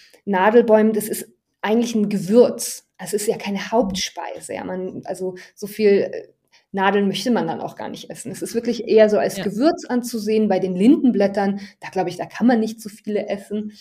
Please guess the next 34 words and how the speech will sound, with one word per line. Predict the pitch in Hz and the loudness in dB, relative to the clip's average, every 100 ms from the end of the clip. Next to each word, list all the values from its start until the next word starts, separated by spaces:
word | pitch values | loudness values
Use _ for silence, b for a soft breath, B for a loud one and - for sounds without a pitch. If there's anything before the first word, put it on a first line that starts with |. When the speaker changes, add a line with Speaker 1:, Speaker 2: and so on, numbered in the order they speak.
| B B _ | B B _
Speaker 1:
Ähm, | 196 190 190 190 185 185 _ _ _ _ _ _ _ | -2 0 0 -2 -6 -12 _ _ _ _ _ _ _
und | - 202 | -2 0
ansonsten, | 190 185 180 190 - 185 | 0 -2 -4 -6 -4 -4
ja, | 175 196 | -4 -6
gilt | - - 196 214 202 | -6 0 4 4 2
halt, | 190 180 - _ _ _ _ _ _ | -2 -2 -8 _ _ _ _ _ _
die | 196 - | -10 -2
Dosis | 196 226 226 165 | 2 2 0 -6
macht | 151 - | -8 -10
das | - | -14
Gift. | - - - | -12 -14 -8
Einfach | 180 185 185 - | -8 -8 -8 -4
nur | 196 190 | -2 0
Speaker 2:
Ja. | |
Speaker 1:
halt | 190 180 180 _ _ _ _ _ _ _ _ - | 0 -2 -6 _ _ _ _ _ _ _ _ -6
wie | 214 | 2
bei | 220 202 | 4 4
allem | 170 196 226 | 4 4 4
sehr, | 208 202 | 4 2
sehr | 202 202 | 2 -2
vielfältig | - 233 277 - 190 185 190 - | 2 4 4 2 0 0 -4 -4
essen | 180 - 180 | -6 -6 -10
und | 180 | -10
viele | - 226 | -6 -4
verschiedene | 220 202 - 226 247 185 | -4 -6 -4 0 0 0
Sachen | 180 175 - | -2 -6 -8
essen | - 165 180 | -12 -12 -10
und | 180 | -8
dann | 180 | -6
halt | 185 185 | -8 -6
nicht | 190 - | -6 -4
eben | 190 190 | -4 -4
diese | 190 180 180 | -4 -4 -6
Riesenmengen. | 190 214 226 220 185 175 196 185 151 - | -4 2 2 2 -2 -2 0 0 -4 -12